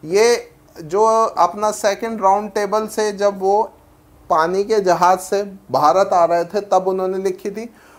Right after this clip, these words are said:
दूसरी इनकी बुक है My Experiment, My Experiment, और भी बुक है इनकी, ध्यान रखिएगा, My Experiment with the Truth, ठीक है, सच के साथ मेरे experiment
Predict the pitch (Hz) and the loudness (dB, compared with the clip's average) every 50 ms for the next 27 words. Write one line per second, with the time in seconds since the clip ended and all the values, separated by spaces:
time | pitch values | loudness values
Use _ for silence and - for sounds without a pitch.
0 | - _ - 151 165 208 226 214 - 240 240 247 247 247 214 214 214 208 226 226 | -20 _ -12 -2 0 0 0 2 0 0 0 0 -2 -2 -2 -2 -4 -4 -6 -6
1 | 208 208 226 214 - 214 220 214 240 254 - - - - _ - - - - _ | -6 -6 -8 -8 -2 0 0 0 0 -2 -8 -16 -20 -20 _ -20 -20 -20 -20 _
2 | _ _ - 156 170 185 190 196 214 226 220 - 185 180 185 - - - - 208 | _ _ -4 0 2 4 4 4 2 0 -2 -4 -6 -6 -6 -8 -14 -4 0 2
3 | 196 196 202 208 208 214 226 220 208 196 - 208 214 240 - - _ - - - | 2 2 2 0 -2 -2 -4 -4 -4 -6 -6 -6 -6 -6 -8 -14 _ -20 -20 -20
4 | _ _ - - - - - _ _ _ _ _ _ - 151 160 170 180 190 202 | _ _ -20 -20 -20 -20 -20 _ _ _ _ _ _ -10 -4 -2 0 0 0 0
5 | 208 - - 175 185 185 - - - 214 196 185 190 185 202 208 196 190 208 220 | -2 -4 -6 -8 -8 -8 -10 -8 -2 0 2 2 2 0 -2 -4 -4 -6 -6 -8
6 | - - 160 170 - 247 208 233 240 220 240 240 - 247 254 254 247 247 269 208 | -4 2 4 4 4 4 2 -4 -4 -6 -6 -4 -4 -4 -4 -4 -6 -8 -8 -8
7 | 170 185 180 180 180 180 180 - 170 156 143 131 117 120 - - _ - 143 156 | -6 -6 -6 -6 -6 -8 -6 -6 -6 -6 -6 -6 -8 -10 -14 -20 _ -4 0 0
8 | 170 180 196 202 190 190 - - - 202 180 185 190 190 190 196 214 220 214 214 | 2 2 2 0 -2 -4 -10 -6 -2 -2 0 0 -2 -4 -4 -4 -4 -6 -6 -4
9 | 226 233 247 247 - - - - - - - - 147 175 220 214 190 214 214 202 | -4 -4 -4 -6 -12 -20 -20 -20 -20 -20 -14 -8 -2 0 0 0 2 0 0 0
10 | 202 - 208 208 202 156 - - - - - _ _ _ - 190 180 202 220 254 | -2 -4 0 2 2 2 0 -4 -14 -20 -20 _ _ _ -14 -10 -4 -2 -2 -2
11 | 320 - - - - - - - - - 214 202 202 - - 220 208 - 202 196 | -4 -6 -14 -20 -20 -20 -20 -20 -6 -4 -2 -2 -2 -4 -4 -4 0 2 4 4
12 | 208 202 233 196 185 185 208 247 339 - - _ 170 - - - - 180 165 175 | 4 2 0 -6 -4 -2 -2 -4 -4 -8 -14 _ -16 -16 -16 -4 0 0 0 0
13 | 175 170 170 156 135 | 0 -4 -4 -6 -8